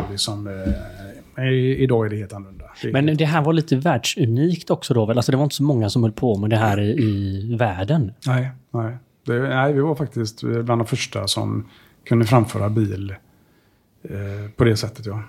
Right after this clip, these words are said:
Speaker 1: Absolut. Det var några som hade försökt lite grann i England, men, eh, inte hade lyckats så bra. Så det var, det var egentligen där också som det här exporttänket föddes. För det här spred sig i branschen naturligtvis, att vad vi hade gjort.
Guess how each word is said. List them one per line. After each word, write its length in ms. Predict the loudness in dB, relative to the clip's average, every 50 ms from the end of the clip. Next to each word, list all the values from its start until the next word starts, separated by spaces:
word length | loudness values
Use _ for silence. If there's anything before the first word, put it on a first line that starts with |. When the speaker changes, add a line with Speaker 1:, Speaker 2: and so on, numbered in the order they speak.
| -14 -12 -8
Speaker 1:
Absolut. 600 | -6 -6 -6 -6 -6 -4 -4 -6 -6 -10 -12 -10 -6
Det 60 | -4 0
var 120 | 2 2
några 200 | 4 4 2 2
som 100 | 0 -2
hade 120 | -4 -4 -4
försökt 320 | -4 -4 -4 -4 -4 -4
lite 100 | -4 -4 -2
grann 140 | -2 -2
i 40 | -2
England, 480 | -2 -4 -4 -6 -8 -8 -6 -4 -2 -2
men, 240 | -2 -2 -2 -2 -2
eh, 240 | -2 -4 -4 -2 -2
inte 180 | -4 -4 -4
hade 100 | -4 -4
lyckats 260 | -4 -4 -4 -4 -4 -4
så 60 | -2
bra. 200 | -2 -2 -2 0
Så 220 | 2 4 4 4 2 0 -12 -20 -20 -20 -16 _
det 120 | -4 -2 0
var, 260 | 0 2 0 0 -2 -2
det 100 | -2 0
var 80 | 2 2
egentligen 420 | 2 2 0 0 0 0 0 0
där 240 | 0 -2 0 0 0
också 220 | -2 -4 -6 -8 -10
som 180 | -6 -4 -2
det 60 | -2
här 360 | 0 0 -2 -2 -4 -6 -6 -6
exporttänket 1160 | -4 -4 -4 -4 -2 -2 -4 -4 -4 -8 -10 -12 -10 -6 -4 -4 -4 -4 -2 -2 -2 0 2
föddes. 480 | 2 2 2 0 -4 -4 -2 -2 -4 -6 -10 _ _ _ _ _ _
För 260 | -6 -4 -2 -2 0
det 80 | 0
här 100 | 2 2
spred 360 | 0 0 0 0 0 0 0 0
sig 140 | 0 0
i 20 | 0
branschen 380 | 0 0 0 -2 -2 0 2
naturligtvis, 560 | 2 2 0 0 -4 -4 -6 -10 -10 -10 -8 -8
att 320 | -8 -8 -10 -14 -18 -20 -16 -8
vad 140 | -4 -2 0 2
vi 60 | 2
hade 120 | 4 6
gjort. 320 | 6 6 6 4 -2 -12